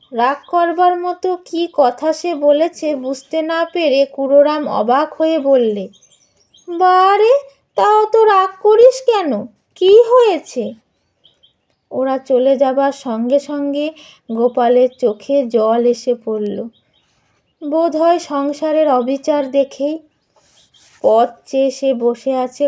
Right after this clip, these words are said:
কদিন থেকে, কিন্তু তার কেবল পথ চাওয়ায় সার হলো। তার সজল ঝাপসা দৃষ্টির সামনে পাড়ার হারু, হিতেন, দেবেন, গুটকে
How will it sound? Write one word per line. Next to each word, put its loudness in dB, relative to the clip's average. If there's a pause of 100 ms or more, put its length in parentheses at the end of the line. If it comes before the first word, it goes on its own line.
কদিন -2
থেকে, -14 (840)
কিন্তু -10
তার -2
কেবল -4
পথ 2 (140)
চাওয়ায় 0
সার -4
হলো। -6 (680)
তার -6
সজল -2
ঝাপসা -6
দৃষ্টির -8
সামনে -4 (760)
পাড়ার -4
হারু, -2
হিতেন, -2
দেবেন, 0 (520)
গুটকে -4